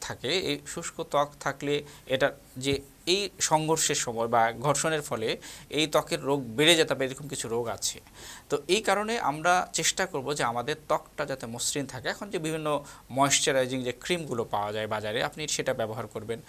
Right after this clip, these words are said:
আপনার যদি কোনো চর্মরোগ থাকে, যে চর্মরোগটা হয়তো, আ-, আগে দে-, খেয়াল করছেন যে না, আপনার আগে যেটা ভালো ছিল এখন বেড়ে যাচ্ছে, সেক্ষেত্রে অবশ্যই একজন চর্মরোগ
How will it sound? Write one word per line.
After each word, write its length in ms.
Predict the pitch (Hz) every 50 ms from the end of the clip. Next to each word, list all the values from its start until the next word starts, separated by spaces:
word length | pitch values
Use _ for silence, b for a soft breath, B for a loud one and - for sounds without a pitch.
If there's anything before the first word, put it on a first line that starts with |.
| B B B B B
আপনার 300 | - 131 143 156 160 156
যদি 160 | 160 156 156
কোনো 180 | 151 160 151 151
চর্মরোগ 520 | - 165 147 143 147 143 135 139 139 135
থাকে, 260 | - 147 127 120 131
যে 120 | 117 127 127
চর্মরোগটা 640 | - - 135 131 131 131 127 127 123 123 - 127
হয়তো, 400 | 113 135 123 123 123 - 117 117 - B B B B B
আ-, 200 | B - 104 - -
আগে 280 | - 117 127 135 143 147
দে-, 160 | 139 131 143 139
খেয়াল 300 | - - - - 196 -
করছেন 360 | - - 151 - - - 127
যে 80 | 120 123
না, 120 | 117 117
আপনার 220 | 117 113 - 127 113
আগে 200 | 120 131 139 147
যেটা 180 | 139 147 139
ভালো 260 | 123 120 135 131 139 143
ছিল 340 | 143 - - 131 117 117 120 B B B B B
এখন 280 | 123 - - 156 143
বেড়ে 180 | 123 143 170 175
যাচ্ছে, 440 | 156 123 - - - - - 117 131 B B B B
সেক্ষেত্রে 380 | - - - 202 - - 196 175
অবশ্যই 300 | 156 165 185 - - 170
একজন 160 | 147 143 147
চর্মরোগ 460 | 143 - 131 123 117 113 113 113 110